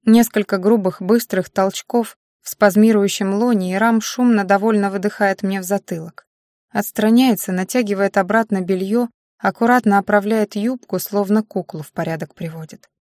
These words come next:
Я стою, покачиваясь, ошалевшая и совсем забывшая, почему мы вообще сюда пришли.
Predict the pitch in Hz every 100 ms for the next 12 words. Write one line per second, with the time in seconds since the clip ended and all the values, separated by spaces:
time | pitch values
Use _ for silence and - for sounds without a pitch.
0 | _ _ _ - 196 240 - 254 285 -
1 | 196 262 262 208 170 165 - - 190 214
2 | 208 247 - 175 165 - 190 - 240 214
3 | 202 262 - - 175 - 185 220 233 233
4 | 214 254 - - 180 - 170 165 - 165
5 | - 165 165